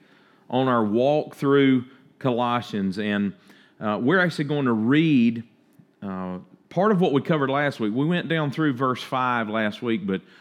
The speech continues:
um, I don't, I don't like to just skip past. We kinda wanna pick up some stuff before that in order to ensure that, that we've got some context. So we're gonna, we're gonna read Colossians one, three through eight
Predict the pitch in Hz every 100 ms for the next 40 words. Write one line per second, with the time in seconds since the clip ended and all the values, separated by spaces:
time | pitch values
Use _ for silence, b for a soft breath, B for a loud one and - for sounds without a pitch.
0 | B B B 98 92 - 123 127 123 139
1 | 135 113 110 104 - 139 123 - 123 127
2 | 127 123 - 104 131 123 120 117 - 127
3 | 127 - - 104 - 127 113 104 92 -
4 | 135 135 127 123 B B B 123 123 127
5 | 113 113 110 113 127 123 123 123 123 110
6 | 104 - 131 123 110 104 - b b b
7 | - 107 110 101 117 113 107 - 123 117
8 | 101 95 87 - - 101 123 156 135 113
9 | B B B B 139 165 147 143 - 131
10 | 135 135 123 110 127 135 127 - 131 147
11 | 147 147 127 110 113 131 165 -